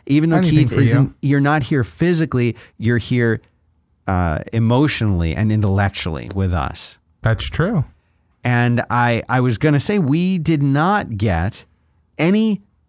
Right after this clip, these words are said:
Speaker 1: emails about the last episode. I don't know what happened.
Speaker 2: That's crazy.
Speaker 1: But we have not gotten any of 'em, and I'm, I'm a little sad. Maybe it's because we're doing such a good job, Keith, that there's nothing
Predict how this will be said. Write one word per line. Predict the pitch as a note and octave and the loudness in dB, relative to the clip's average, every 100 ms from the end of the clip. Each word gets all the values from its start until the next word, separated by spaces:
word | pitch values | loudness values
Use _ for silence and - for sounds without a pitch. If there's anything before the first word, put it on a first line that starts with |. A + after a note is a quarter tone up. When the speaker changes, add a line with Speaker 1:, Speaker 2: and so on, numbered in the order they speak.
| _ | _
Speaker 1:
emails | E3+ F3 C#3 G2 F#2 - _ | 0 2 2 2 -2 -6 _
about | A#2+ A2+ A2 | -2 0 0
the | A2+ | 0
last | G#2+ G2+ G2 | 0 0 0
episode. | G#2+ G2+ G2 D#2+ | -2 -2 -4 -4
I | D#2+ | -2
don't | A#2 A2+ | 0 0
know | G#2 | 0
what | F#2+ G2 A#2+ D#3 | 0 0 0 0
happened. | D3 D3 - F#3 G3 - _ _ | 0 -2 -2 -6 -6 -12 _ _
Speaker 2:
That's | - C3 - | -4 -2 0
crazy. | - A#2+ A#2 A2 | 0 2 2 0
Speaker 1:
But | A2 A#2+ | -2 -2
we | A2 B2+ | 0 0
have | C#3+ A#2 | 2 2
not | A#2+ A#2+ A#2 | 2 0 0
gotten | A#2+ A#2+ A#2 | 0 2 2
any | A#2 A2 | 2 2
of | F#2 | 0
'em, | D#2+ - | -2 -6
and | B1+ G2+ | -2 0
I'm, | G2+ | 0
I'm | G#2+ A2 | 0 0
a | G#2 | 0
little | G2+ A#2 | 0 0
sad. | E3+ - A#2 C3 F#3 - _ _ - | -2 0 0 0 -2 -6 _ _ -2
Maybe | C3 D#3 G3+ G3+ | 0 2 2 0
it's | F3+ | -2
because | - D#3 E3+ D3 | -4 -2 0 0
we're | C#3+ | 0
doing | C#3 C#3 | 2 0
such | A#2+ C#3 | 0 -2
a | C#3 | -2
good | A#2+ A#2 | -2 -2
job, | A2 D3 F#3+ D3+ - | 0 0 0 -4 -4
Keith, | B2+ C3+ C3+ | -4 -4 -2
that | A#2+ G2+ | -4 -2
there's | A#2+ A2+ | 0 2
nothing | A2+ A#2+ C3+ B2 A#2+ | 0 0 0 -2 -2